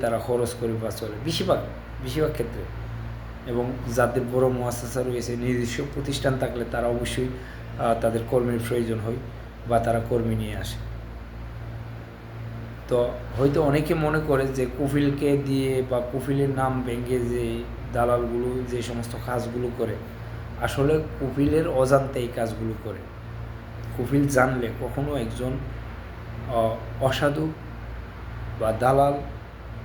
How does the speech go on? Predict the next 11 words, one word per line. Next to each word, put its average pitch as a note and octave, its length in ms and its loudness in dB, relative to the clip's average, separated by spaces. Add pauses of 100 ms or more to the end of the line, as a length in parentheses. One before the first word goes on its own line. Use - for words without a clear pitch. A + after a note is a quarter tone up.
(140)
বা A#2 100 2
প্রতারককে C3+ 760 2 (280)
সে B2+ 300 2
তার B2+ 180 4 (200)
আন্ডারে A#2+ 380 2
রাখবে A2+ 300 0
না। G#2+ 100 -6 (160)
প্রয়োজন C3 260 0
হলে C3+ 180 4
তাকে C#3+ 220 2
দেশে B2+ 280 2